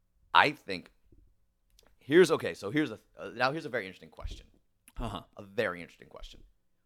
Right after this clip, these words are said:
Speaker 1: Would you recommend it? Because in my mind, here's what I'm gonna say.
Speaker 2: Mm-hmm.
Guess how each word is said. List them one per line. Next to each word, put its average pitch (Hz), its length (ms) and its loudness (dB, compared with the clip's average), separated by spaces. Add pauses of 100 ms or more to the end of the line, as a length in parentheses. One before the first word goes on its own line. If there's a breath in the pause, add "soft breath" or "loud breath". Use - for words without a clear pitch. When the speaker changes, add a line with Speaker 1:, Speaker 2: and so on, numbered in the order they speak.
(220)
Speaker 1:
Would 123 280 0
you 123 100 -4
recommend 92 420 -4
it? - 80 -20 (2000 soft breath)
Because 92 640 -4 (140)
in 110 180 -6
my 117 220 0
mind, 110 220 -4
here's 127 100 -6
what 120 80 0
I'm 110 60 -2
gonna 101 100 -8
say. - 240 -10 (160)
Speaker 2:
Mm-hmm. 101 180 -10